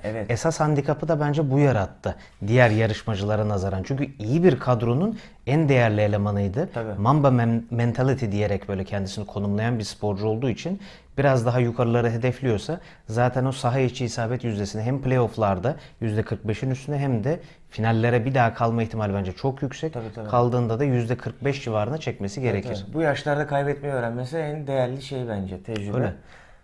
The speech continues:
Speaker 1: O zaman dörtte arkadaşlar hani önceki videolardan da hatırlıyorlardır, sürekli bayrak salladığımız birisi.
Speaker 2: Luka Doncic, bu sefer de bir bayrağı çıkarmayacağım artık ama Sloven izleyicilerimiz varsa rahat olabilirler. Muhtemelen bu sezon boyunca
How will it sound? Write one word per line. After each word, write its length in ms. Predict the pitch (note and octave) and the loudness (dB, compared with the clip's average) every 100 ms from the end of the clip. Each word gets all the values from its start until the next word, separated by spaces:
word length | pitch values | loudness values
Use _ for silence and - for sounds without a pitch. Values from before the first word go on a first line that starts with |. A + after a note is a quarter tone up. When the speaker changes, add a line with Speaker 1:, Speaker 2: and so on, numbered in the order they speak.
| _ | _
Speaker 1:
O 100 | - | -10
zaman 380 | A2+ A#2+ D#3+ D3 | -6 -2 -2 0
dörtte 500 | C#3 C3+ C3+ F3+ F#3+ | 0 0 -2 -2 0
arkadaşlar 640 | B2+ C3+ C#3+ C#3+ C3+ D3+ D#3+ | 0 0 -2 -2 -4 -4 -4
hani 140 | D3 | -2
önceki 500 | D3 F#2 C3+ C3+ C3 | -4 -4 -4 -6 -8
videolardan 520 | C3+ C#3 C#3 C3+ C#3+ | -6 -4 -2 -2 -2
da 80 | C#3+ | 0
hatırlıyorlardır, 680 | C3 C3 C#3+ D3+ A#2+ A#2 D3+ | -2 -2 -4 -2 -2 -2 -4
sürekli 440 | C3+ C3+ C#3 - C3 | -6 -6 -6 -4 2
bayrak 340 | B2+ C3 C3+ | 4 2 -4
salladığımız 760 | - C3 B2+ A#2+ A#2+ A#2+ A2+ | -4 -4 -4 -6 -6 -8 -6
birisi. 340 | G#2+ G2 G2+ F3 - - | -6 -6 -8 -10 -12 -6
Speaker 2:
Luka 260 | G#2+ - A#2 | -4 0 2
Doncic, 420 | C3 C3 E3 B2 | 2 0 -2 -2
bu 60 | C#3+ | 0
sefer 320 | D3+ B2+ B2+ | 2 4 4
de 160 | B2+ | 4
bir 40 | A2+ | 4
bayrağı 320 | A#2 A#2 A#2 | 4 4 4
çıkarmayacağım 580 | - - A#2+ G#2+ F#2 F2+ | 2 2 2 2 0 0
artık 280 | F2+ - F#3 | -2 -4 -2
ama 160 | F3+ | -2
Sloven 560 | D3 D3 B2+ B2 B2 - - - | -2 2 4 6 4 0 -10 -6
izleyicilerimiz 760 | - A#2 B2+ A#2+ A#2 A#2+ G#2+ G#2+ | 0 4 6 6 6 2 2 0
varsa 300 | A2 G#2+ G#2+ | 2 2 2
rahat 280 | G#2 G2+ G2+ | 2 2 2
olabilirler. 520 | G#2+ A2+ B2+ B2 B2+ | 0 2 2 2 2
Muhtemelen 680 | B2+ B2 - G#2 F#2+ C#3 A#2 | 2 0 0 -2 -2 -2 -4
bu 60 | |
sezon 380 | G#2+ A2 G#2+ G#2 | -2 2 2 2
boyunca 340 | G2 F#2+ F#2+ | 2 2 0